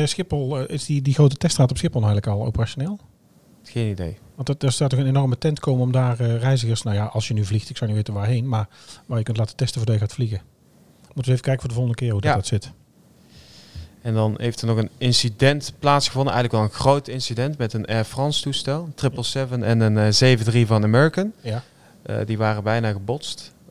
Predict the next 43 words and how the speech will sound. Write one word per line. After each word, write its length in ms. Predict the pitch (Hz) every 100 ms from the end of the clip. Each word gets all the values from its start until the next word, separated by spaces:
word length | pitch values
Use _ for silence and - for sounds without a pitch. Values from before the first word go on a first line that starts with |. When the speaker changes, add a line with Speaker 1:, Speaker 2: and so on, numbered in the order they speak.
| -
Speaker 2:
eh, 100 | 120 110
boven 240 | 117 110 110
de 240 | 104 104
Caribische 760 | - 113 110 107 - 107 104 107
Zee. 380 | 104 135 147 214 - _ - - - -
En, 300 | - 120 110
eh, 560 | - 104 98 101 101 95
het, 220 | 110 -
eh, 160 | 117 107
T 180 | 101 -
cas 120 | 165
Speaker 1:
T 60 | 156
cas. 280 | 120 104
Speaker 2:
systeem 440 | - 117 - 117 139
moest 200 | 123 -
dus 200 | 110 -
ingrijpen 580 | 113 127 107 101 98 101
om 180 | 95
het 180 | 98 98
Speaker 1:
Ja. 80 | 123
Speaker 2:
ongeluk, 380 | 104 101 98 -
eh, 120 | 92
te 180 | 92 98
voorkomen. 440 | - - 78 65 - -
Speaker 1:
Ja. 160 | 117 - _ _ - 127
Een 120 | 117
waarschuwingssysteem 760 | 113 127 - 123 - - 135 117
dat, 200 | 113 -
eh, 100 | 110
kisten, 300 | 117 - 113
als 80 | -
ze 80 |
te 100 | 120
dicht 140 | 120 113
bij 80 | 113
elkaar 280 | - 127
komen, 280 | - 113 110
maakt 220 | 107 107
een, 160 | 113 104
eh, 100 | 101 101 - _ - - _
een 180 | 135 120
waarschuwingsgeluidje. 840 | 156 - 127 107 117 95 90 101 -
Speaker 2:
Ja, 200 | - 151